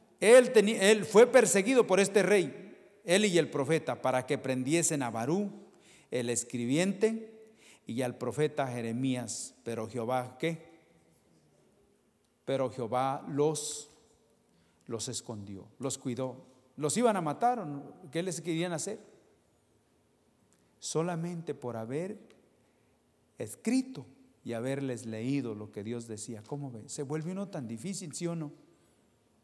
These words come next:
Como si Dios nos estuviera haciendo un mal. Dios nos quiere hacer bien. Él nos quiere hacer bien. Qué difícil, qué cosa, qué tal, algo tan tremendo. ¿Cómo es nuestro corazón?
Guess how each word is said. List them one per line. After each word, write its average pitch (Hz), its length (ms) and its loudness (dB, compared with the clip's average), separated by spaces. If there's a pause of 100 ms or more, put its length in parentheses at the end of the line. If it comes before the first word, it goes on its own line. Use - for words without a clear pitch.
(1160)
Como 185 240 -2
si 170 160 -4
Dios 220 300 4
nos 233 160 -2
estuviera 214 440 0
haciendo 226 320 -2
un 226 120 -2
mal. 254 500 -2 (920)
Dios 262 400 10
nos 196 260 0
quiere 247 220 2
hacer 247 360 2
bien. 247 840 -2 (1300)
Él 277 220 6
nos 262 180 0
quiere 262 220 2
hacer 254 280 0
bien. 254 580 -4 (2500)
Qué 247 180 6
difícil, 262 720 0
qué 254 180 2
cosa, 262 520 6
qué 247 120 6
tal, 254 260 6
algo 247 160 4
tan 226 220 2
tremendo. 220 600 2
¿Cómo 254 240 6
es 262 140 6
nuestro 247 400 2
corazón? 226 640 6